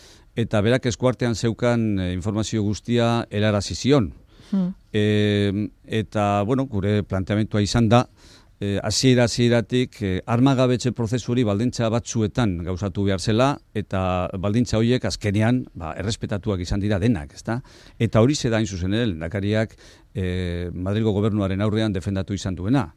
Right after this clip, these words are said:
Speaker 1: Eh, gure planteamentua zein den eta zer nolako eskakizunak egiten dizkiogun Eusko Jaurlaritzatik armagabetze prozesuari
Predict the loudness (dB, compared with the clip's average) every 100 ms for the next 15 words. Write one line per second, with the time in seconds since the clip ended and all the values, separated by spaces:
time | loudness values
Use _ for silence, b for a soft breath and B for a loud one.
0 | -16 -12 -6 0 2 2 0 0 -2 0
1 | -2 0 0 2 0 -2 b b b -8
2 | -4 -4 -2 0 0 0 -2 -6 -4 -6
3 | -4 -6 -2 -2 -2 -4 -2 -2 -4 -4
4 | -4 -2 0 2 0 -2 -6 -6 -4 -2
5 | -4 -4 -6 -4 -4 -4 -4 -2 -2 -4
6 | -8 -6 -8 -6 -4 0 -2